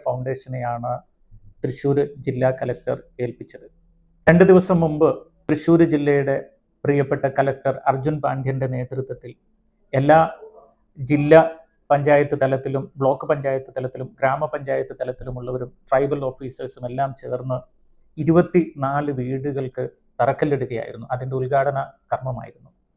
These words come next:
ഒരുപാട് സന്തോഷമുണ്ട് ഇത് കാണുമ്പോൾ. കാരണം നമ്മളെപ്പോലെയുള്ള ഈ മനുഷ്യർ കഴിഞ്ഞ ആറ് വർഷമായി വനത്തിൽ ഒരു ഭവനമില്ലാതെ കഷ്ടപ്പെടുകയായിരുന്നു. എത്രയും പെട്ടെന്ന് ഇവർക്കെല്ലാം മനോഹരമായ ഭവനങ്ങൾ പണിതു കൊടുക്കണം, അതിനുള്ള ശ്രമത്തിലാണ്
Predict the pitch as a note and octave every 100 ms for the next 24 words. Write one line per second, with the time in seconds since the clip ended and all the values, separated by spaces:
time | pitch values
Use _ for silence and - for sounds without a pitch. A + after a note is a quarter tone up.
0 | _ _ F3 F#3 G3+ G3 F3+ D3+ D#3+ D#3+
1 | D3 C3+ A#2+ - C3+ - C3 C#3 C3 A2+
2 | - _ B2+ B2+ B2+ C3+ E3+ _ _ _
3 | C3 C3 D3 D3 D3 C#3+ D3 C#3+ C#3+ C#3+
4 | C#3 C3 B2+ B2 - C3+ - - B2+ C3+
5 | A#2+ B2+ D3+ D#3 C3 B2 - C3+ C3 B2
6 | A#2+ A#2+ A#2+ - B2 _ - C3 B2+ B2+
7 | C3 C#3 B2 A#2 B2 B2 - A#2+ - -
8 | A2 - - F3+ _ _ _ _ _ -
9 | _ D3+ D#3 D#3 C#3 B2+ C3 B2+ - A#2+
10 | A#2+ - B2+ C3 D3+ D#3 B2 C3+ C3+ C#3+
11 | D3 D3 D3 D3+ D#3 - A#2 B2+ C3+ B2+
12 | B2+ - _ A#2 C3 C3 B2 - B2+ A#2
13 | _ _ _ - - B2+ C3 C3+ C3 A#2+
14 | C3 C3 C3 A#2+ A#2+